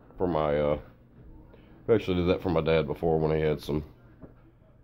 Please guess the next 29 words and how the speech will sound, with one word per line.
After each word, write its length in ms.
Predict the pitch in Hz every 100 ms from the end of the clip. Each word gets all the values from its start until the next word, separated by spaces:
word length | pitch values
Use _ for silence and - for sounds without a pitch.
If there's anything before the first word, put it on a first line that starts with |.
| 80
had 120 | 76
some 140 | -
puppies 340 | 60 73 73 71
he 100 | 78
needed 260 | 78 71
to 40 | 67
get 160 | 67
rid 200 | 80 80
of, 240 | 78 80 78
and 120 | 76 -
we 140 | 80 78
actually 240 | 67 71
sold 260 | - 90 80
them 140 | 76
for 220 | 85 87
him. 100 | 85 - - - - - - - - - _ _ -
People 240 | 95 98 120
like 220 | 135 -
dachshunds. 640 | 156 147 - 110 95 - - - _ - - - - - - - - _
Like 180 | 104 131
to 60 | 92
breed 260 | 92 104
our 140 | 101 101
Bengal 300 | 139 113 87
cat, 340 | - 101 - -
'cause 180 | 90 82
she's 320 | 117 127 95
ready, 340 | 117 98 90 95
but 280 | 87 90 -